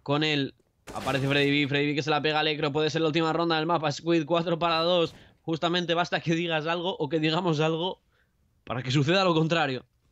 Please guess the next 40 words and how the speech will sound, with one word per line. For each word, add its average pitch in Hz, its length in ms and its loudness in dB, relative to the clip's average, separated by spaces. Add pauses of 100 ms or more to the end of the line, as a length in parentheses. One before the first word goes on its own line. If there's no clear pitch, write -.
(2000)
Cosa 123 200 -8
que 127 80 -6
no 127 80 -2
puede 139 220 0
con 139 220 0
Freddy 135 340 2
B, 156 220 4
solamente 160 480 4
Crimp 165 260 0
con 170 220 2
vida 175 220 2
por 160 180 0
parte 175 180 0
de 180 140 0
Fnatic. 165 440 0
Uno 196 200 2
para 170 240 0
cuatro, 175 340 0
esta 180 240 0
puede 196 320 0
ser 196 180 0
la 190 120 4
última 196 420 2
ronda, 175 320 2
tiene 202 160 2
un 226 60 0
minuto. 180 560 4 (580)
Tiene 160 200 2
el 170 40 2
A 165 60 2
C 160 100 0
cuatro 175 240 2
a - 20 0
sus 156 200 -2
espaldas, 165 580 2
dos 175 200 2
flashes 165 460 0
y 180 80 0
un 196 80 0
molotov. 175 540 2